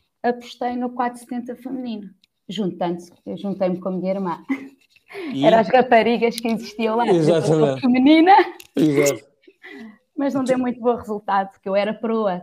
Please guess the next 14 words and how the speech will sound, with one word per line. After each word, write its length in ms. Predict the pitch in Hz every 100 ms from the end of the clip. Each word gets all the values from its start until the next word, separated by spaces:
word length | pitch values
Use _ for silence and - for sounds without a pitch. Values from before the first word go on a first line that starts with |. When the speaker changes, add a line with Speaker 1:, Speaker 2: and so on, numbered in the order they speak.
| -
Speaker 1:
com 100 | 185
a 40 |
estatura 540 | 185 180 180 226 226 226
mais 300 | 208 202 196
baixa 340 | 202 202 202
que 100 | 214
a 40 |
minha 160 | 208 208
irmã, 400 | 208 214 233 277 - _
nós 220 | 202 190
somos 280 | 143 139 123
Speaker 2:
Exato. 80 | 214
Speaker 1:
duas 300 | 214 208 196
lemes, 680 | 214 233 269 320 - -